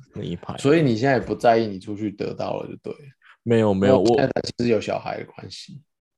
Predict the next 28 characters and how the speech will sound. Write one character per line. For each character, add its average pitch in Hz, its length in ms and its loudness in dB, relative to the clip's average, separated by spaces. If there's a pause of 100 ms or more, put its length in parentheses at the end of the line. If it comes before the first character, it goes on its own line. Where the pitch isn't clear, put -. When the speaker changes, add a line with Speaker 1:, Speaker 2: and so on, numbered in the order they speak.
(140)
Speaker 1:
呃， 107 260 -2
有 123 220 4
小 123 160 0
孩 101 100 4
的 104 100 0
关 107 220 0
系， 117 140 -6
我， 107 200 -2
Speaker 2:
对。 90 240 -10
Speaker 1:
我 107 120 -2
其 120 180 -6
实 127 140 0
也 95 80 0
是 120 120 -4 (120)
偏 113 260 -2
保 90 240 -4
守 90 180 -10
那 73 140 -14
一 69 80 -14
派， 87 240 -6
就 107 160 -6
是 101 280 -4
Speaker 2:
对， 95 180 -4
对， 90 100 -6
对。 - 340 -10 (240)
Speaker 1:
就 147 140 2
是 147 240 4
像 135 420 0